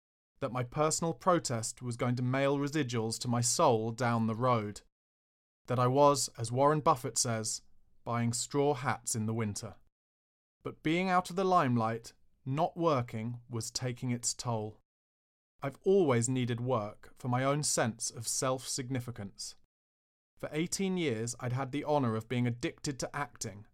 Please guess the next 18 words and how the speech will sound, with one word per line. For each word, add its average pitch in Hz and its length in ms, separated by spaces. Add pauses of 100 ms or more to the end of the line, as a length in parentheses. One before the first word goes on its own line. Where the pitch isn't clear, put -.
and 113 160
making 131 320
movies, 104 680
and 120 180
now, 120 320
without 127 480
it, 104 160 (220)
my 120 100
dependency 127 640
on 107 140
it 110 120 (100)
was 117 140
causing 127 420
a 104 40
good 131 280
amount 123 280
of 120 120
anxiety. 107 720